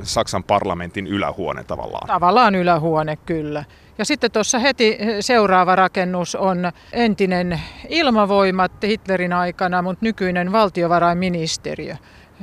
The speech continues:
Speaker 2: Harvoja rakennuksia tuolla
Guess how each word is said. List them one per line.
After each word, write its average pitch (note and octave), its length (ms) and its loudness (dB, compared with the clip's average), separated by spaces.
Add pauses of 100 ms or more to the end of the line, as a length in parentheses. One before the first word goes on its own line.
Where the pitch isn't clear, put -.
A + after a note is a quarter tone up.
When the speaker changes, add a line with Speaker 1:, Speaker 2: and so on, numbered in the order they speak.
(160)
Speaker 2:
Harvoja G3+ 440 4
rakennuksia F3 840 0 (460)
tuolla F3 360 -2